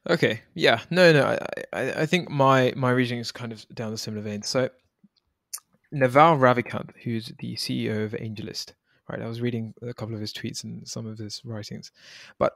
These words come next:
I think essentially he talks a lot about this as well. But I think one of the biggest things, I think there's two things involved in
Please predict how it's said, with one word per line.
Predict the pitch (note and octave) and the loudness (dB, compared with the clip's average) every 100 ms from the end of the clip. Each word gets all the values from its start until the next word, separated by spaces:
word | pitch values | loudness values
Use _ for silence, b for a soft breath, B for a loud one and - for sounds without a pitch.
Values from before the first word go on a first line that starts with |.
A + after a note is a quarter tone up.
| - | -2
I | C3+ | 0
think | D#3 - _ | -2 -4 _
essentially | - - C3 - A#2 G#2+ G#2+ _ _ _ _ _ _ _ - | -6 -4 -2 -4 -4 -6 -8 _ _ _ _ _ _ _ -4
he | C3+ | 0
talks | C#3+ C#3+ B2+ | 6 4 6
a | |
lot | A2 G#2+ | 2 4
about | G2+ G#2 | 2 0
this | G#2 G#2 | -4 -8
as | G#2 | -4
well. | G#2+ A2 - B B B B B B B2 | -2 -4 -8 B B B B B B 0
But | - _ - | 0 _ -6
I | C3 | -2
think | C#3+ D3+ - - | 0 -2 -6 -6
one | C3+ B2+ | -2 0
of | |
the | A2 | 0
biggest | C#3+ D3 C3+ - | 2 2 0 0
things, | A2 G#2 - - - | -4 -4 -10 -14 -8
I | |
think | A#2+ | -4
there's | B2+ A#2+ | -4 -4
two | - F3 F3 | -4 -2 -2
things | - A#2 G#2+ - | 0 -2 -2 -6
involved | A2+ G#2+ G#2 - | -2 0 0 -2
in | A2+ G#2 | -6 -4